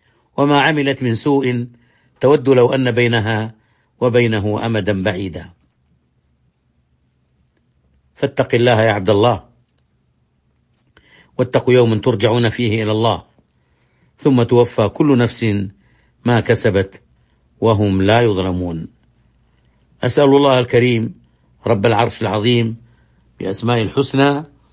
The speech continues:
وصفاته العلى أن يوفقني وإياكم لما يحب ويرضاه، وأن يعتق رقابنا من النار، وأن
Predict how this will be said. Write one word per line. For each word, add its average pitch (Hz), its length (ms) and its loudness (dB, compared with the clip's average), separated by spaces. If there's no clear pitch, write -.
وصفاته 120 520 -2
العلى 127 260 2
أن 143 60 0
يوفقني 120 500 -2
وإياكم 110 600 -2
لما 113 640 0
يحب 110 280 -6
ويرضاه، 113 640 2
وأن 107 180 -2
يعتق 120 380 -2
رقابنا 117 560 2
من 117 160 0
النار، 110 460 -2
وأن 104 600 -4